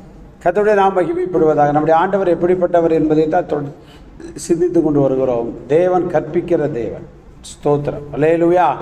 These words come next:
அவர் நாம் எவ்விதமாய் நடக்க வேண்டும், பேச வேண்டும், செயல்பட வேண்டும் என்கிறதெல்லாம் ஒன்றன் பின் ஒன்றாக நமக்கு கற்பித்து கொண்டே இருக்கிறார்.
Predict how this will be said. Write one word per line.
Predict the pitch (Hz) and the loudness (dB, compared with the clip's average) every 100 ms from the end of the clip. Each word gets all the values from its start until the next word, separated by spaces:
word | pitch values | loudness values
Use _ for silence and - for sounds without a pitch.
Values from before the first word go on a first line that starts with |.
| - - - - - - - | -8 -8 -12 -16 -20 -20 -6
அவர் | 135 | -2
நாம் | 139 139 | 0 0
எவ்விதமாய் | 139 143 170 185 190 | 2 2 2 2 0
நடக்க | 170 156 156 180 | 2 0 0 0
வேண்டும், | 165 170 165 180 - | 2 2 2 -2 -4
பேச | - 156 156 165 | 0 0 2 0
வேண்டும், | 156 160 160 170 | 2 2 0 -6
செயல்பட | - 135 143 147 147 147 | -6 -2 0 0 0 2
வேண்டும் | 147 147 147 147 | 2 0 -2 -4
என்கிறதெல்லாம் | 147 127 131 131 139 151 123 127 - - - - - - - - - - - - - | -6 -4 -2 -2 0 0 -2 -8 -14 -20 -20 -20 -20 -20 -20 -20 -20 -20 -20 -20 -8
ஒன்றன் | 143 180 208 214 254 190 | -2 0 0 0 0 0
பின் | 233 | 0
ஒன்றாக | 214 180 180 185 190 202 202 | 2 2 4 4 2 2 0
நமக்கு | 175 151 151 | 0 -2 -2
கற்பித்து | 139 143 175 170 156 | -2 0 -2 -2 -2
கொண்டே | 156 151 151 151 151 165 | 0 4 6 6 4 2
இருக்கிறார். | 156 - 117 | -2 -4 -6